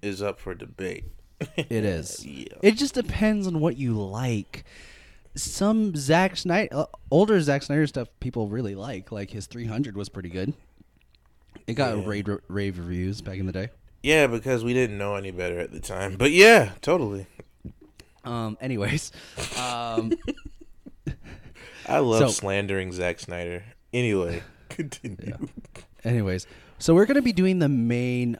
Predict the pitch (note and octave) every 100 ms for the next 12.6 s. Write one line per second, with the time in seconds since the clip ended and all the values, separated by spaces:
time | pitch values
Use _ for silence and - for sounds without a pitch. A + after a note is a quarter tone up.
0 | - A2 G#2+ G2+ F#2+ F2 E2+ - _ -
1 | A2+ G#2 F#2 - D#2 C#2 - - - -
2 | B2 C#3 B2+ C#3+ C3+ - C3 B2 A#2+ B2
3 | A#2 G2+ _ _ _ _ _ _ - -
4 | - D3 D#3+ D#3+ C3+ A#2 A2 G#2+ G#2 G#2
5 | G2 F#2+ F#2 G#2 E2 D#2+ F2+ G#2+ - _
6 | _ - - A2 G2 G2 G2 G2 - -
7 | - G#2+ G#2 G2+ G2 - G2 F2 F#2 F2+
8 | F2 E2+ - - - D3 A2+ C3+ C3 A#2+
9 | - - - _ A#2+ C3+ D#3 D#3+ A#2 G#2+
10 | D#3+ - - _ _ _ _ _ _ _
11 | _ - - - - G2+ G#2+ G#2 A2 A2+
12 | A2+ A2+ F2+ - - -